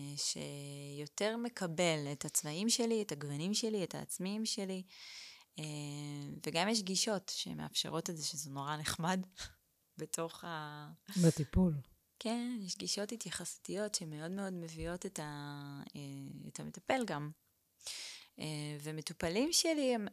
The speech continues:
Speaker 1: הם, אה, יש כאלה שחשופים למוזיקה שלי, ויש כאלה שלא חשופים למוזיקה שלי, וכל דבר הוא, הוא חומר. אבל זה חלק בלתי נפרד ממני, זאת אומרת, אני לא, לא יכולה לבודד את זה יותר, זה לא, זה,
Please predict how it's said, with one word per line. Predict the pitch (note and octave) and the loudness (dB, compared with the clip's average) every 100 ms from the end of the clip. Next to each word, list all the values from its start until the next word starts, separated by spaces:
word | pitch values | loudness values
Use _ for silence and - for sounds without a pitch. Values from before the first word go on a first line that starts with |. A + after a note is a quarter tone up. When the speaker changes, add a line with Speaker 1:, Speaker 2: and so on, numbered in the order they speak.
| - | -4
Speaker 1:
הם, | F#3 F3+ F3+ | -2 0 0
אה, | F3+ E3+ E3+ E3+ E3+ E3+ | 0 -2 -2 -4 -6 -4
יש | F3+ | -2
כאלה | - A#3 A3 | 6 8 8
שחשופים | G#3+ G#3+ - G3 F#3 D#3+ | 6 2 0 0 -2 -2
למוזיקה | D#3 D#3 D#3 - D#3+ | -2 -4 -4 -4 -4
שלי, | - D#3 D3+ D3+ | -2 -2 -4 -2
ויש | D3+ - | -2 0
כאלה | F3+ F3 F3 | 0 0 0
שלא | E3+ - E3 D#3+ F3 F#3 | -2 -2 -4 4 6 6
חשופים | F3 - - D#3+ | 4 0 -2 -4
למוזיקה | D3+ D3+ D3 - | -4 -6 -8 -10
שלי, | C#3 C#3+ D3 | -10 -10 -12
וכל | D#3+ A#3 B3 | -6 -2 0
דבר | C4+ C#4+ C4 | 0 0 -2
הוא, | A3 G3 F#3+ F#3 - F3+ | 0 0 0 -2 0 -2
הוא | F3 | 0
חומר. | - A#3 D3 - _ _ _ _ - - - - | 6 6 6 -2 _ _ _ _ -20 -10 -4 -4
אבל | F3+ F3+ | -2 -2
זה | - | 2
חלק | - C4 D4 | 4 4 0
בלתי | G#3+ A#3+ C#4 | 2 4 4
נפרד | B3 - A#3 A#3 | 4 2 2 2
ממני, | B3 F#3 C#3+ D3+ | 2 2 0 -2
זאת | - | -2
אומרת, | - E3+ - | -2 -6 -8
אני | D#3 | -2
לא, | E3+ G#3 A3 - _ _ _ _ _ _ _ _ _ - - | 2 2 2 -2 _ _ _ _ _ _ _ _ _ -18 -4
לא | F#3+ | 2
יכולה | C#4 - C#4 B3 | 2 6 8 10
לבודד | B3+ G3+ F3 F3 F3+ | 8 6 4 4 4
את | G3 | 4
זה | D#3 | 2
יותר, | C3+ - C#3 C3 | -2 -8 -8 -8
זה | C#3+ | -8
לא, | D3 E3+ F#3+ F#3+ F3+ F3 | -6 -4 -4 -4 -4 -6
זה, | E3+ | -6